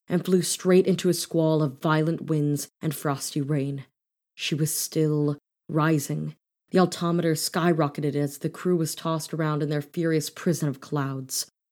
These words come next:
They went from six thousand to nearly ten thousand feet in less than a second.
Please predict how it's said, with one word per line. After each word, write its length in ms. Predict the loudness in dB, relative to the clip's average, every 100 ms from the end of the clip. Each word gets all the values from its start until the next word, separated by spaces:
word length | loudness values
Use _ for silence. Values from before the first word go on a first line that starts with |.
| _ _
They 100 | 4
went 200 | 6 4
from 180 | 2 -2
six 400 | 0 -2 -4 -4
thousand 380 | -2 -2 0 -2
to 120 | 2
nearly 300 | 2 2 0
ten 360 | -2 2 4 4
thousand 360 | 2 0 -2
feet 240 | -2 -2 0
in 100 | 0
less 160 | -2
than 160 | -2 -6
a 60 | -6
second. 500 | -6 -6 -6 -12